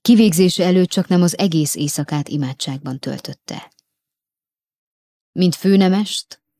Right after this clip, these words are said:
akasztás helyett lefejezték ezerötszázhetvenkettő augusztus huszonkettedikén Yorkban. „Katolikusként halok meg”, mondta az összegyűlt tömegnek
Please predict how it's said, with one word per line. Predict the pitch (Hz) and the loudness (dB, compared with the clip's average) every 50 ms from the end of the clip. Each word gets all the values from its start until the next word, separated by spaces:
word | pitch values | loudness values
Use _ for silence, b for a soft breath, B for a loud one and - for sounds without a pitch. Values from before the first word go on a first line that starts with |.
| _ _ _ _ | _ _ _ _
akasztás | - 180 165 - 151 135 - - - 151 139 135 - - | -4 -4 -4 -2 -6 -6 -6 -6 -6 -6 -6 -6 -6 -4
helyett | - 170 156 147 135 - | -2 -2 -2 -2 -4 -4
lefejezték | 160 151 143 - - 139 143 143 139 - - - - - - - - _ _ _ _ _ _ _ | -6 -6 -6 -6 -8 -10 -10 -8 -10 -10 -10 -12 -14 -16 -16 -20 -20 _ _ _ _ _ _ _
ezerötszázhetvenkettő | - 175 156 156 147 135 135 - 165 151 - - - 131 135 - - 139 - - 147 135 135 - - 165 - - _ - 135 123 139 - _ _ _ _ _ _ _ _ | -4 -4 -2 -2 -2 -4 -4 -6 -8 -8 -8 -6 -6 -6 -6 -6 -8 -10 -10 -8 -10 -10 -10 -8 -10 -10 -10 -12 _ -12 -12 -12 -12 -16 _ _ _ _ _ _ _ _
augusztus | - 190 180 165 156 156 147 - - 143 135 - - | 0 0 2 2 0 -4 -6 -6 -6 -6 -8 -8 -6
huszonkettedikén | - 175 - - 127 139 - - 160 - - - 127 - 131 - - - - - - - - _ _ _ _ _ _ _ | -6 -4 -4 -4 -6 -8 -8 -8 -8 -8 -8 -8 -8 -8 -8 -10 -10 -10 -10 -10 -10 -12 -16 _ _ _ _ _ _ _
Yorkban. | _ 143 139 110 - - - - - - - - _ _ _ _ _ _ _ _ _ _ _ _ _ _ _ _ _ _ _ _ _ _ _ _ | _ -6 -6 -4 -6 -12 -16 -16 -16 -16 -16 -18 _ _ _ _ _ _ _ _ _ _ _ _ _ _ _ _ _ _ _ _ _ _ _ _
„Katolikusként | - 151 - - 180 165 156 147 - 151 143 - - 151 147 147 | -2 0 0 2 0 0 0 -2 -4 -6 -8 -6 -6 -6 -6 -6
halok | - 160 151 139 139 - - | -6 -6 -6 -6 -6 -8 -10
meg”, | 143 143 147 143 - - _ _ _ _ _ _ _ _ _ _ _ _ | -12 -12 -12 -14 -18 -20 _ _ _ _ _ _ _ _ _ _ _ _
mondta | 170 170 156 147 - 139 | -4 -4 -4 -2 -4 -6
az | 139 - - - | -6 -6 -6 -6
összegyűlt | 165 156 - - - 131 139 143 131 127 - | -6 -6 -4 -6 -6 -8 -8 -8 -10 -10 -10
tömegnek | - 247 - 131 127 151 147 135 - 156 - - _ | -10 -10 -8 -10 -10 -8 -10 -10 -10 -12 -16 -20 _